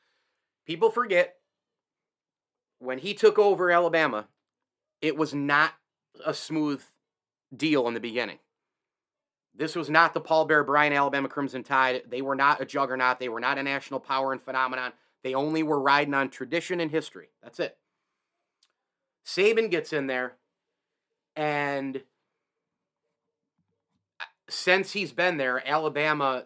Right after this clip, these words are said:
this is the greatest college football dynasty in the history of the sport.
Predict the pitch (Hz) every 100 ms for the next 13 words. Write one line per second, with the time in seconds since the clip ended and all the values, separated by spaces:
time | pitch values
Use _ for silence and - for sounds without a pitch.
0 | - 143 156 135 120 131 160 180 175 -
1 | 160 160 156 - 160 156 139 135 139 139
2 | - 139 117 151 151 160 151 131 - 110
3 | 110 101